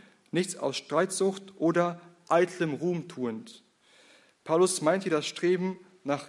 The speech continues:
Ruhm und Ehre von Menschen. Man könnte nämlich auch übersetzen mit leere Herrlichkeit. Denn nach Ruhm, Ehre und Anerkennung von Menschen zu streben, ist leer.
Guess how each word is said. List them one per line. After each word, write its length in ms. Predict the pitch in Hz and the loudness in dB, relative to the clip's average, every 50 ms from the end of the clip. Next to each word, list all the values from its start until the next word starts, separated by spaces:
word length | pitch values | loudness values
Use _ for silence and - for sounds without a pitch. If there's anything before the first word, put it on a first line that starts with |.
| - - | -16 -10
Ruhm 520 | - 143 190 196 196 196 190 - - - - | -4 0 0 0 0 0 -4 -8 -12 -14 -10
und 160 | - 139 135 | -10 -10 -6
Ehre 300 | - 143 151 147 135 139 | -4 -2 -2 -2 -4 -6
von 160 | - - 139 | -8 -6 -2
Menschen. 440 | 127 143 143 139 - - - 117 107 - - _ _ _ _ _ | 0 2 2 0 -2 -6 -8 -10 -12 -14 -20 _ _ _ _ _
Man 100 | 135 - | -6 -2
könnte 180 | - 180 180 175 | 0 0 0 0
nämlich 240 | 175 175 170 - | 0 -2 -2 -4
auch 120 | - 131 - | -6 -6 -6
übersetzen 400 | 147 135 151 170 165 - - 156 | -4 -2 -2 -2 -2 -4 -4 -4
mit 240 | 156 160 - - - - - - _ _ - | -4 -4 -4 -8 -18 -20 -20 -20 _ _ -2
leere 300 | 135 156 170 165 160 143 | 0 2 2 2 0 -2
Herrlichkeit. 840 | 117 147 165 160 131 120 - - - 131 117 120 - - - - _ _ _ _ _ _ _ _ _ _ - | 0 0 2 2 2 -2 -6 -8 -8 -8 -8 -8 -10 -14 -20 -20 _ _ _ _ _ _ _ _ _ _ 2
Denn 140 | 143 151 160 | 2 4 4
nach 220 | 156 147 143 - | 2 0 0 0
Ruhm, 440 | 160 196 208 208 202 208 214 208 - - _ _ _ _ - | 0 0 0 0 -2 -4 -6 -10 -14 -20 _ _ _ _ -2
Ehre 360 | 156 175 190 185 175 175 170 | 0 2 2 2 2 0 -2
und 240 | - - 160 143 - | -2 -4 -8 -4 -2
Anerkennung 440 | - 180 180 165 - 170 165 160 151 | 0 0 0 0 0 -2 -2 -2 -4
von 140 | - 151 135 | -4 -2 0
Menschen 280 | 185 214 202 - 180 | 0 0 0 -2 -6
zu 120 | - - 131 | -10 -12 -12
streben, 400 | - - 156 160 165 165 165 - - - - | -8 -4 -2 -2 -2 -2 -6 -8 -14 -12 -8
ist 180 | - - - | -8 -8 -4
leer. 320 | 147 165 170 151 117 107 | -2 0 0 0 0 -2